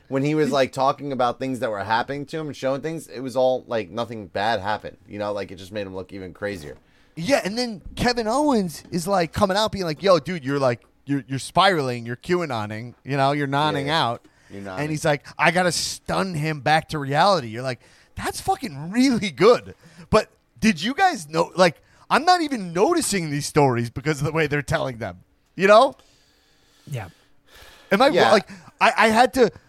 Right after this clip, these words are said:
Speaker 2: watch it, like,
Speaker 1: So
Speaker 2: again, and then, and, and, and, and, like, pay close attention. Like, having Logan Paul come in and be like, "Yeah, Sammy." Like, he's like, "Logan Paul gets it, right?" And then Logan Paul's like, "Yo, you're nuts, man." Like, that's
Speaker 1: Yeah,
Speaker 2: fucking
Speaker 1: yeah, yeah.
Speaker 2: good segment,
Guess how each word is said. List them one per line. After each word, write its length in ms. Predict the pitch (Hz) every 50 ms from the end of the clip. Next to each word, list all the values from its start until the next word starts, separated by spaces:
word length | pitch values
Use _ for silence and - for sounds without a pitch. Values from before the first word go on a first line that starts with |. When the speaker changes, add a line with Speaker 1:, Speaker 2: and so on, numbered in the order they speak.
| _ _ _ _ -
Speaker 2:
watch 400 | 117 131 175 190 226 233 - 254
it, 160 | 269 254 - _ _ _ _ _ _ _ _ _ _ _ _ _ _ _ _ _ _ _ _ _ _ _ - - -
like, 120 | 175 160
Speaker 1:
So 240 | - 151 - 127 220
Speaker 2:
again, 440 | 208 202 190 156 135 131 127 127 -
and 200 | - 147 160 160 165
then, 360 | 170 175 170 175 170 165 160 -
and, 260 | - 165 165 160 147
and, 240 | 147 156 160 160 156 139
and, 300 | 147 156 156 156 147 143
and, 140 | 151 147 151
like, 220 | 147 143 139 - -
pay 240 | 160 180 175 170
close 360 | - - - 165 170 170 - -
attention. 340 | - 175 160 160 - 151 123
Like, 140 | 123 123 - - - - - -
having 320 | 214 254 262 240 220 196
Logan 340 | 165 175 196 208 190 196 170
Paul 280 | - - 165 170 180 175
come 180 | - 208 196
in 140 | 202 196 185
and 160 | 170 160 156
be 100 | 151 160
like, 320 | 151 151 139 143 - - _ -
"Yeah, 320 | - 202 269 269 254 226 185
Sammy." 420 | - - 175 165 170 170 180 180
Like, 160 | 156 165 147
he's 140 | - 175 156
like, 160 | 170 151 - - 226 -
"Logan 240 | 233 277 285 - -
Paul 320 | - - 277 349 415 403 -
gets 300 | 294 262 240 - - 320
it, 160 | 359 381 370 277 294 -
right?" 300 | - 247 302 339 427 370 - 320 277 -
And 100 | 220 247
then 80 | 226
Logan 200 | 233 233 220 214
Paul's 200 | 202 220 214 175
like, 220 | 196 175 147 113 151
"Yo, 140 | 170 160 147
you're 260 | 135 135 170 175 185
nuts, 400 | 170 151 151 156 151 - - -
man." 280 | 123 110 90 98 101 -
Like, 180 | - 131 156 -
that's 180 | - 233 269 -
Speaker 1:
Yeah, 100 | 143 123
Speaker 2:
fucking 200 | 117 - - 95
Speaker 1:
yeah, 60 | 87 85
yeah. 80 | 80
Speaker 2:
good 200 | 165 233 254 190
segment, 420 | - - 262 285 233 165 123 -